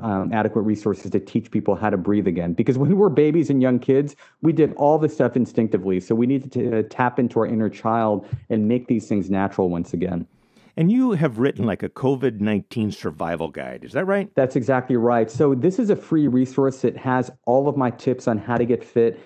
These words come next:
Speaker 1: how to breathe better. We talked a little bit about diet, but I've also put a list of the specific nutrients and foods that have been shown to tame inflammation and have anti-covid nineteen viral activity.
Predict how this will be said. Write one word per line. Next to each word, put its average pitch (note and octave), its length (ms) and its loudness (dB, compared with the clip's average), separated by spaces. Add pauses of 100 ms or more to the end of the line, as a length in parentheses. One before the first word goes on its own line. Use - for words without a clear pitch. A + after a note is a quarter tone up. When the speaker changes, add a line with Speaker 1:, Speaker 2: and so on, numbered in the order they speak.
(160)
Speaker 1:
how B2 140 2
to B2+ 80 4
breathe A#2 300 0
better. A#2 460 2 (200)
We D3 120 2
talked G3 300 0
a F3+ 40 4
little D#3 140 2
bit D3 260 0
about A2+ 360 0
diet, A2 420 2
but A#2 160 2
I've A2 80 -2
also C3 380 0
put D3 160 -2
a A#2+ 60 4
list A2+ 360 0 (220)
of B2 140 0
the B2 100 2
specific F#3 680 0
nutrients D3 480 0
and G#2 160 0
foods A2 280 0
that A#2+ 100 2
have A2+ 80 -2
been A#2+ 140 2
shown D#3 460 0
to D3 120 -2
tame B2 300 0
inflammation A2 760 0 (220)
and A#2 100 0
have A#2+ 200 0
anti-covid C3 680 0
nineteen G#2+ 680 0 (160)
viral A2 400 2
activity. C3+ 560 -2